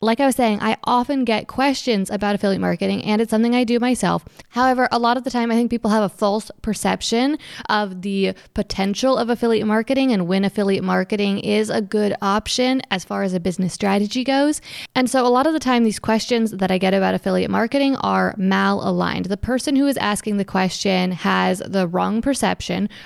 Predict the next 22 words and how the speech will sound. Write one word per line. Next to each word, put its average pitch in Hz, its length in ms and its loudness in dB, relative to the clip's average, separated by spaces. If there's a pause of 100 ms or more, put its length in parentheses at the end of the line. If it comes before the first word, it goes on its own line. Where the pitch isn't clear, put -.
of 190 200 0
what 196 500 -2
affiliate 196 380 -4
marketing 190 380 -2
is 175 120 -2
really 170 240 -4
good 269 240 -8
for 247 240 -2
and 208 160 -2
where 202 200 2
it 202 100 -2
should 226 200 0
fit 196 160 -4
into 185 220 0
their 180 160 0
business 170 300 -2
strategy. 180 600 -2 (280)
And 208 240 0
so 214 320 0
I 208 80 -6
can't 277 400 -4
really 233 280 2